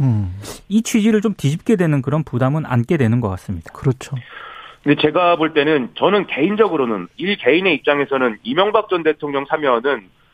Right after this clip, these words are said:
Speaker 3: 부적절하다라고 보는 입장이지만
Speaker 1: 음.
Speaker 3: 그런데 누군가 어쨌든 사면에 동의한다고 하고 그다음에 문재인 대통령이든 윤석열 당선인이든 예를 들면 윤석열 당선인이 취임을 해서라도
Speaker 1: 음.
Speaker 3: 이제 이, 이,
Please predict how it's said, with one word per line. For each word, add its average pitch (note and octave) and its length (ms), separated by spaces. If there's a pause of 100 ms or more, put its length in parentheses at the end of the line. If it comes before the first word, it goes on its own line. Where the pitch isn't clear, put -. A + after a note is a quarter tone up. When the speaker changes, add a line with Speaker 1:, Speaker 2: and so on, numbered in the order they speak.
(160)
Speaker 3:
부적절하다라고 F3+ 760
보는 C#3 240
입장이지만 A#2+ 720
Speaker 1:
음. A2 420 (200)
Speaker 3:
그런데 F#3 280
누군가 G3+ 340
어쨌든 D3 360
사면에 G#3+ 380
동의한다고 E3 720
하고 D3+ 360
그다음에 C3 340 (100)
문재인 F#3+ 280
대통령이든 C#3+ 840 (300)
윤석열 D#3 380
당선인이든 B2 840 (200)
예를 C#3 160
들면 C3+ 160
윤석열 D#3+ 380
당선인이 B2 800
취임을 G3+ 440
해서라도 C#3+ 640
Speaker 1:
음. C3 300
Speaker 3:
이제 D#3+ 300
이, A#2+ 60
이, A#2+ 500